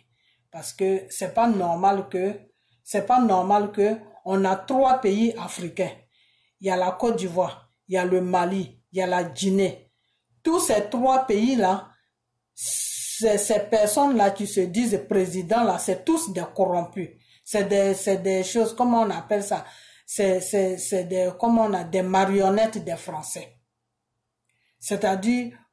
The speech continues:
tout ce qu'on fait à leur peuple, eux, ça ne les concerne pas. Donc,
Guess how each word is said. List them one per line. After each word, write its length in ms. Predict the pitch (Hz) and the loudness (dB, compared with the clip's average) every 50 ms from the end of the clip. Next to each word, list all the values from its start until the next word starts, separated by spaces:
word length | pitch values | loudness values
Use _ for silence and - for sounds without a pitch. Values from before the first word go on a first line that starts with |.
| _ _ _ _ | _ _ _ _
tout 160 | - 339 359 | 0 2 2
ce 140 | 359 - 254 | 2 0 0
qu'on 340 | 214 226 - 254 240 226 - | 0 2 2 2 2 2 0
fait 200 | - - 240 233 | 0 -2 2 2
à 160 | 220 185 180 | 4 2 2
leur 320 | 185 208 220 220 214 - | 2 2 2 2 0 0
peuple, 380 | - 240 233 233 233 - - - - | 0 0 0 0 -2 -8 -14 -4 0
eux, 140 | 233 247 254 | 0 2 2
ça 200 | 247 - 220 185 | 0 0 -2 -2
ne 140 | 175 170 165 | -4 -6 -8
les 120 | 160 160 - - | -8 -10 -10 -10
concerne 400 | 180 165 151 - 175 156 156 - | -10 -10 -10 -12 -12 -14 -14 -12
pas. 200 | - - - 143 | -10 -10 -10 -6
Donc, 260 | 156 202 226 233 | -2 -2 -2 0